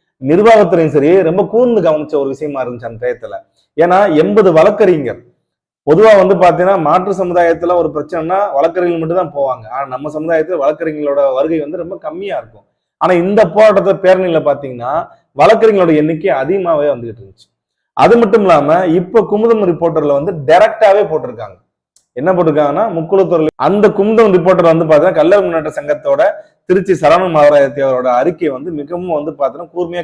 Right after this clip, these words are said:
கவனிக்கக்கூடியதா இருந்துச்சு. அது வந்து பாத்தீங்கன்னா அனைத்து சாமானிய மக்களுக்கும் வந்து பாத்தீங்கன்னா சென்றடையக்கூடிய ஒரு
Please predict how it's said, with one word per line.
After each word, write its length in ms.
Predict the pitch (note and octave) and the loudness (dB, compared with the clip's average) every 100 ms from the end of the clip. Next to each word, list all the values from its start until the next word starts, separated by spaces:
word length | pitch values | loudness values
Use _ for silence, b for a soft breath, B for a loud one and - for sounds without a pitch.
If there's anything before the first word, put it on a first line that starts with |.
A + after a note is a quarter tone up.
| C#3 | -2
கவனிக்கக்கூடியதா 680 | D#3 G3+ F#3+ G3 D#3 C#3+ C#3 A2+ | -2 -2 -4 -8 -6 -6 -6 -8
இருந்துச்சு. 340 | G#2 G2 _ _ _ _ _ _ _ _ | -16 _ _ _ _ _ _ _ _ _
அது 220 | - C3+ D3+ | -4 2 4
வந்து 200 | F3 G3+ | 4 4
பாத்தீங்கன்னா 440 | F3+ D#3+ E3 G3 F3 | 4 2 2 2 2
அனைத்து 260 | F3+ F#3+ F#3+ | 0 0 -2
சாமானிய 460 | D#3+ F3+ G#3+ G#3 | 0 2 2 0
மக்களுக்கும் 520 | F#3 D#3 E3+ E3+ F#3+ | -4 -4 -6 -4 -6
வந்து 140 | D#3 F#3+ | -6 -4
பாத்தீங்கன்னா 300 | G3 F#3 - | -4 -6 -8
சென்றடையக்கூடிய 560 | D#3 F#3 D#3 D3 C#3+ | -8 -8 -8 -6 -4
ஒரு 160 | E3 | -4